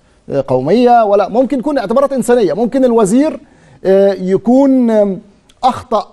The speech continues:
وتمادى في خطأه، وبدل ما يقول إن الحالة دي حالة إنسانية قال عليها الحالة، آم،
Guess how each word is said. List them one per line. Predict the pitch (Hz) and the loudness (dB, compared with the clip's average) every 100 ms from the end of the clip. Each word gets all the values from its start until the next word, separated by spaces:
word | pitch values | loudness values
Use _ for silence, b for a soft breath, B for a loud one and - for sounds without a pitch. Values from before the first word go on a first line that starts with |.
| _ - b b | _ -20 b b
وتمادى | 160 180 190 196 190 151 185 202 233 202 | -2 2 2 2 0 -4 -2 0 2 0
في | - 185 | -2 -4
خطأه، | 202 214 196 202 214 - b b b | -4 -2 -2 0 -2 -4 b b b
وبدل | 165 180 202 202 202 - - 190 233 220 | -2 0 2 2 0 -4 -4 -2 0 -2
ما | 202 | -2
يقول | 185 240 220 | -2 -2 -2
إن | 196 | -2
الحالة | 185 170 220 202 | -4 -2 0 2
دي | 185 | 0
حالة | - 214 185 | -2 0 0
إنسانية | 165 170 196 226 | 0 -2 2 2
قال | 240 214 | 0 0
عليها | 208 190 214 226 220 - | 2 2 0 -4 -6 -6
الحالة، | 165 - 208 202 208 - - 196 190 | -4 0 0 0 -2 -6 -2 2 2
آم، | 190 | 0